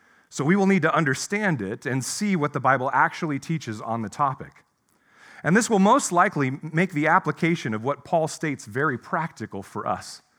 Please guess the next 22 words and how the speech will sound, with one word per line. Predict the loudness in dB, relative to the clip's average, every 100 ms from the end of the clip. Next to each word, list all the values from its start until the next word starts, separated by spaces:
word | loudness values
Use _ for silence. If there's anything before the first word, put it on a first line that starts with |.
| _ _ _ _ _ _ _ _ _ _
We | -2
need | 0
to | 0
heed | -2 0 2 2
the | 0
tone | -2 -2 -2 -4 -10 -18 _ -14
of | -12
Paul's | -8 -4 -2 -2
rebuke | -6 -4 -4 -4 -10 _ _ _ _ _ -8
and | -4
let | -2
it | -2
bring | -2 -2 -4 _ _ _ -12
conviction | -8 -4 -6 -6 -14 -16 _ _ _ _ _
and | -10
action. | -4 -4 -6 -18 -20 _ _ _ _ _ _ _ _ _ -8
But | 0
we're | 2
not | 2
gonna | 0
stop | 2 0 2
there. | 0 0 -6